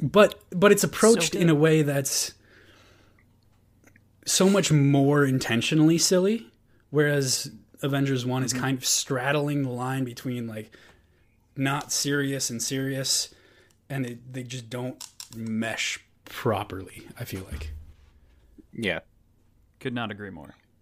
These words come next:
Speaker 2: And I, I feel very similarly about some of the later entries. Um, even the, man,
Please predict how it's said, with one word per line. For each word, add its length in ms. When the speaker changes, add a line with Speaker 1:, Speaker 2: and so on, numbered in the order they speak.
Speaker 2:
And 80
I, 220
I 140
feel 260
very 260
similarly 460
about 240
some 100
of 60
the 60
later 260
entries. 400
Um, 200
even 480
the, 480
man, 360